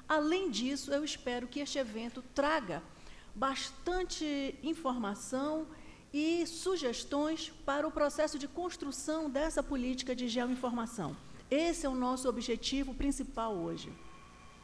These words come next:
Também é um dos outro-, um, uma outra tarefa importante da concar, disseminar a inde. Não só a nossa tarefa foi de construí-la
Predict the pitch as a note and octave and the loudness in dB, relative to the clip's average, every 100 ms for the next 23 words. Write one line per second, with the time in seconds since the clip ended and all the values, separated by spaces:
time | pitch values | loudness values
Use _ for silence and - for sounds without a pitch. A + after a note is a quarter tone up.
0 | - - - - - - - - - - | -18 -18 -18 -16 -14 -14 -14 -18 -20 0
1 | D#4 C#4 D4 F4 D4+ D4+ C#4+ B3 B3+ C4 | 4 6 6 6 6 6 4 4 4 4
2 | C4+ - A#3 C4 B3 A3+ G3+ F3+ E3+ - | 2 -2 0 2 2 2 0 -2 -4 -2
3 | A3+ A3 A#3+ C4+ B3+ A3+ G3 F3 D#3+ D#3 | 2 6 8 6 4 0 0 -2 -4 -6
4 | - - - - - - - - G#3+ A#3 | -8 -12 -14 -20 -20 -18 -2 2 4 6
5 | C#4 C4+ F3+ E3+ - - - - - - | 4 4 2 4 2 0 -6 -16 -16 -18
6 | - - - - - - B3+ A3+ G3+ - | -18 -18 -18 -16 -14 -2 0 6 12 12
7 | D4+ D4+ - F#3+ G3 G3+ F#3+ A#3 A#3+ A3 | 12 8 2 0 0 -4 -2 -2 -2 2
8 | D#4+ E4+ D#4 C#4 C4 C#4+ B3+ F#3 E3 - | 2 4 2 2 2 2 2 2 0 -4
9 | - - - - - B3 D#4+ E4+ D#4 C4 | -8 -14 -18 -18 -6 2 2 2 2 2
10 | A#3 A#3+ B3 A3+ A3 B3+ B3+ B3 A3+ G#3+ | 2 -2 -2 0 0 0 -2 -2 -4 -4
11 | - B3 - A3+ A#3 D#4 E4 | -6 -6 -6 -4 -2 0 0